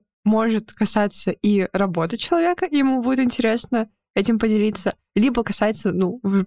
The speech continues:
первую очередь его увлечения и тем, что ему нравится, откликается. И это совместная какая-то практика. Вы ничего не знаете, он что-то знает, или наоборот. И, опять же, обмен опытом.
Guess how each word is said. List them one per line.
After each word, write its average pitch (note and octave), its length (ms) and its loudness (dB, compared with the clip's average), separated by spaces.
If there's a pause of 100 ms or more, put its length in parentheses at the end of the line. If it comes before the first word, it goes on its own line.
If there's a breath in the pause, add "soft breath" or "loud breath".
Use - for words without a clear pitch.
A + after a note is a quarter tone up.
(100)
первую G#3+ 280 2
очередь G3+ 380 -2
его F#3 200 0
увлечения G3+ 880 0 (180)
и F3+ 260 2
тем, G#3+ 260 0
что - 220 -2
ему F#3 420 2 (300)
нравится, F#3+ 460 0
откликается. F#3+ 840 -2
И G3+ 60 4
это F#3+ 380 0
совместная G3 640 0
какая-то F3+ 280 -4 (100)
практика. G3 640 -2 (140)
Вы G3 200 2
ничего F#3+ 320 2
не F3+ 120 4
знаете, F#3 500 0 (120)
он F#3+ 100 2
что-то F3+ 280 -2
знает, F#3+ 400 2 (140)
или G3 120 4
наоборот. F3 540 -2 (280)
И, F3 440 2 (280)
опять F3+ 180 0
же, F3 260 0
обмен G3 400 2
опытом. F#3+ 480 -4